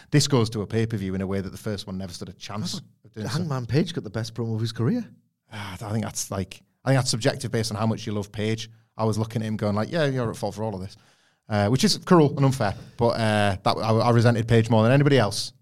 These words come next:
Speaker 1: 'cause he was the only guy around to take my resentment at the time, and I don't anymore.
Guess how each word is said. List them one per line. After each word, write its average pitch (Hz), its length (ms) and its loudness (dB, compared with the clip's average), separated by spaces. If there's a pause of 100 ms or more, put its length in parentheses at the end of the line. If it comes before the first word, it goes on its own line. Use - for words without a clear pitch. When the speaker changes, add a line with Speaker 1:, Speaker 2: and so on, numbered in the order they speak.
(180)
Speaker 1:
'cause 107 100 -6
he 113 80 -2
was 107 100 -2
the 113 80 2
only 113 140 4
guy 110 160 2
around 107 160 0
to 110 80 -10
take 113 180 -6
my 107 120 -4
resentment 98 420 -6
at 90 80 -12
the 80 60 -14
time, 90 260 -10
and 101 80 -6
I 107 60 0
don't 151 220 -2
anymore. 92 260 -4